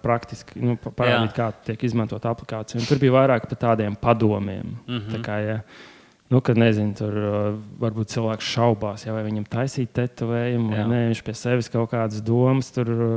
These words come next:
Speaker 1: nu, kāpēc vajadzētu, kāpēc tu nevajadzētu, jā, un tad viņš vienkārši vēl uzzvana kādam un apmēram parunāties, jā, tā kā,
Speaker 2: Ok.
Speaker 1: hei, nu, ko, kā tev šķiet, jā.
Speaker 2: Jā.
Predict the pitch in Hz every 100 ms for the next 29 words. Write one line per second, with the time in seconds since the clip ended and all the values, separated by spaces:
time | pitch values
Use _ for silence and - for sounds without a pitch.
0 | 113 127 123 120 110 120 123 120 120 113
1 | 123 113 - - 120 127 127 113 117 113
2 | 120 117 113 110 113 113 107 107 113 120
3 | 117 107 107 117 107 104 104 104 110 104
4 | 110 117 117 104 98 - - - 107 110
5 | 175 - 110 117 110 107 113 127 110 -
6 | 117 107 107 - - 104 - 104 107 110